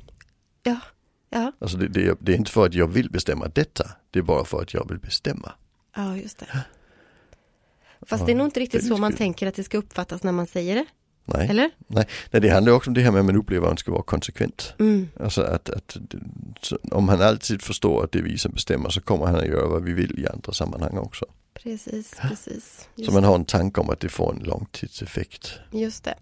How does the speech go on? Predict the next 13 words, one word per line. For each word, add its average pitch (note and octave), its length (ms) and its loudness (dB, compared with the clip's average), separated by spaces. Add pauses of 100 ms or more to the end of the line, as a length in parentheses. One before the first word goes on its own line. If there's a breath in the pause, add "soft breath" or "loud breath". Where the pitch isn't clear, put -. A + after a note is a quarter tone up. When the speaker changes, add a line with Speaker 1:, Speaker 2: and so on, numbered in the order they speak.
(120)
Speaker 2:
Ja. - 120 -10 (380 loud breath)
Speaker 1:
Och A#3 220 2
också G3+ 300 -8
det F#3 80 -2
här G3 200 -2 (100)
lite F3+ 300 -8
grann F3 160 -4
tänker F3+ 280 -6
jag E3 100 -4
att - 180 -8
antingen G#3 540 -2 (160)
är G#3+ 140 -4
det G3+ 120 -2